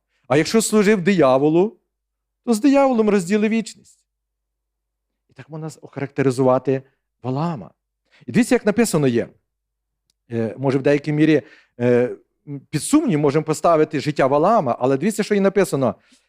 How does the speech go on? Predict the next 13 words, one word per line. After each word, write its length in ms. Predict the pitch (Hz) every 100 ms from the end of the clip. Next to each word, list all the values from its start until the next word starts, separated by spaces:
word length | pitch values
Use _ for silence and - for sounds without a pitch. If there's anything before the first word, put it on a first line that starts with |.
| _ _
е, 120 | 123 123
в 60 |
тому 260 | 117 180 175
самому 360 | - 190 185
книзі 360 | 175 180 170 160
Чисел 540 | - 185 185 190 185 185
і 440 | 165 151 151 151 139 - _
двадцять 360 | 120 147 - 139
третій 220 | 156 165
розділ, 320 | 196 170 180
і 60 | 156
двадцять, 760 | 120 156 185 - 185 - _ _ _ _ _ _ _ _ _ _ _ _ _ _ _ _ _ _ _ _
е, 600 | 117 110 113 110 107 101